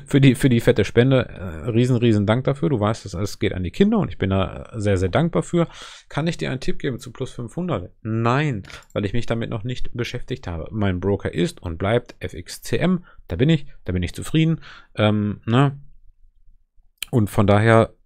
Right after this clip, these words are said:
äh, ja, habe ich auch keine Anstalten, das zu ändern. Und ich kann mich da gerne für dich einlesen, wenn du möchtest. Und dann kann ich dir was dazu sagen, wenn du möchtest. Aber jetzt aktuell kann ich dir da leider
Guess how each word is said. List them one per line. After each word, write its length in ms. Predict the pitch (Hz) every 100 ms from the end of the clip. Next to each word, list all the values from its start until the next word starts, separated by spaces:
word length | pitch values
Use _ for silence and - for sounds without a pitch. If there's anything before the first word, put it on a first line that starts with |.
| _ - - - -
äh, 260 | 98 104
ja, 280 | 113 113 - 67 69 - - - 87 - -
habe 180 | - 120
ich 100 | 120
auch 100 | 117
keine 180 | 123 113
Anstalten, 540 | 117 - 117 107 110
das 260 | 104 104 - 98
zu 140 | - 113
ändern. 360 | 110 139 92 - - - -
Und 400 | 104 98 98 - - - -
ich 120 | -
kann 160 | 127 127
mich 100 | 120
da 140 | 104
gerne 260 | 98 95 82
für 120 | -
dich 200 | 80 -
einlesen, 560 | 139 196 214 208 196 185
wenn 120 | 175
du 80 | 165
möchtest. 420 | 160 - 156 -
Und 80 | 98
dann 160 | 92
kann 160 | - 101
ich 80 | 95
dir 140 | 101
was 160 | 90 -
dazu 260 | 87 -
sagen, 380 | 87 123 175 147
wenn 100 | 139
du 80 | 131
möchtest. 420 | 127 123 139 - - - - -
Aber 420 | 107 104 110 110 _
jetzt 260 | - 92 -
aktuell 600 | 104 - - 135 160 175 _ -
kann 220 | - 101
ich 100 | 98
dir 140 | 95
da 80 | 90
leider 500 | 85 90 107 127 131